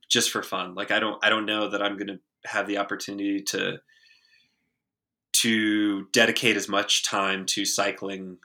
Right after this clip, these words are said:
in the future as I am now. So maybe I'll, I'll go on an adventure.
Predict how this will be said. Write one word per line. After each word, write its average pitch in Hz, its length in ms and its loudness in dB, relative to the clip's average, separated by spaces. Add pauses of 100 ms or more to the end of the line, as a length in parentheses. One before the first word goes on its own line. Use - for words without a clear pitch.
in 113 100 -8
the 104 60 -10
future 101 420 -2
as 95 140 -2
I 92 120 -6
am 82 220 -8
now. - 320 -6
So - 380 -2 (420)
maybe 107 240 0
I'll, 95 300 -2
I'll 98 120 -6
go 92 420 -2 (1400)
on 101 180 0
an 104 120 -2
adventure. 104 580 -4